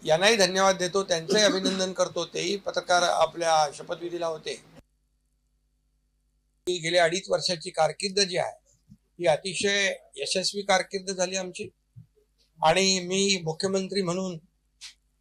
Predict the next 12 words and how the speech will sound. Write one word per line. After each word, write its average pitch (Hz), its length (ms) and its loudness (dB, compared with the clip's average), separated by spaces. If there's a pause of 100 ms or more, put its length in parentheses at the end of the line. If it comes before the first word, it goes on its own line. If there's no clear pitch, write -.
मी 180 140 -2
नेहमी 180 520 6 (420)
सीएम 196 400 2
म्हणजे 190 520 6 (800)
कॉमन 196 280 8
मॅन 214 200 6
समजायचो 170 600 2 (1300)
आणि 175 200 6
त्याप्रमाणेच 196 640 4
मी 214 140 -2
काम 190 260 4
केलं. 156 320 -2